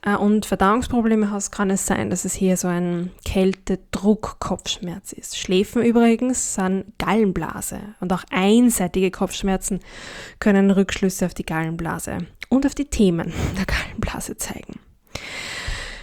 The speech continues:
Was hilft bei Kopfschmerz? Das ist auch sehr unterschiedlich. Wir haben einmal, die Kerstin und ich, in,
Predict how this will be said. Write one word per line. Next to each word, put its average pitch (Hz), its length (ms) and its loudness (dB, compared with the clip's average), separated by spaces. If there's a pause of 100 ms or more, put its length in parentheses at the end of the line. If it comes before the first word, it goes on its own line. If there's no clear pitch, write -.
(500)
Was 208 220 4
hilft - 560 8
bei 240 100 2
Kopfschmerz? 240 800 4 (140)
Das 202 180 2
ist 240 160 8
auch 262 180 8
sehr - 360 -2
unterschiedlich. - 840 -4
Wir 202 220 4
haben 208 220 4
einmal, 233 460 6
die 233 160 -2
Kerstin 214 360 0
und 220 160 2
ich, 226 340 4
in, 220 200 0